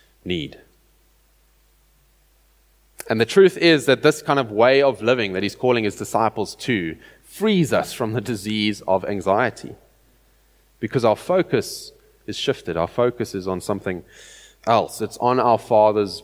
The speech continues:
business. And this was the life of Jesus. You know, Jesus himself said, "I do only what the Father tells me to do."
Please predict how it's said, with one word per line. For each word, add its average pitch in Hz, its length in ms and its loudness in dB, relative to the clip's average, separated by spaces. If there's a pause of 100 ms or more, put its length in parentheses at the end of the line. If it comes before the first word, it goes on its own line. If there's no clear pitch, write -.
(140)
business. 98 540 -4 (2000)
And 113 120 -2
this 120 100 -2
was 127 140 -8
the 120 80 4
life 117 240 4
of 110 80 -12
Jesus. 135 420 0
You 107 80 -2
know, 104 80 0
Jesus 123 320 -4
himself 127 400 2
said, 143 240 4
"I 117 100 6
do 135 340 2
only 135 200 2
what 131 160 -2
the 120 60 -2
Father 135 260 2
tells 156 320 0
me 165 100 -4
to - 120 -6
do." 78 220 -6